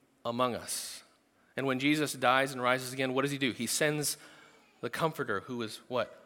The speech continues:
God with us. The Holy Spirit is with us. Family, uh,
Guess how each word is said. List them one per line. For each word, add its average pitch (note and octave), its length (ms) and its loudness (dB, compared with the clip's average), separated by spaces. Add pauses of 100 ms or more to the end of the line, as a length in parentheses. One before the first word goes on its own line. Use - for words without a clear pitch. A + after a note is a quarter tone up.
(180)
God A2 500 -2
with G2+ 180 -10
us. - 500 -10 (1000)
The A2+ 60 -12
Holy C3 160 -2
Spirit B2+ 320 -4
is G2 120 -8 (120)
with B2+ 260 -10
us. - 500 -12 (1600)
Family, C3+ 280 -4
uh, - 140 -8